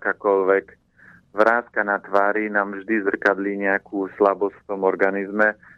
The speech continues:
Napríklad vrásky na čele, keď sú výraznejšie, tak je to hrubé črevo,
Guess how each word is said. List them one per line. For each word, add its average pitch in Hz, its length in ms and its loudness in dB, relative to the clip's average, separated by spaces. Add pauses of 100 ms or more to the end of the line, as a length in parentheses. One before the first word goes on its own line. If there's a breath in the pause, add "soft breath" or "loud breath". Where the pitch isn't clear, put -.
(160 soft breath)
Napríklad 104 480 2
vrásky 101 640 -2
na 92 320 -2
čele, 104 320 2
keď 101 240 -6
sú 92 240 -10
výraznejšie, 101 960 2 (480 loud breath)
tak 104 160 0
je 101 160 6
to 101 160 4
hrubé 98 400 4
črevo, 101 560 2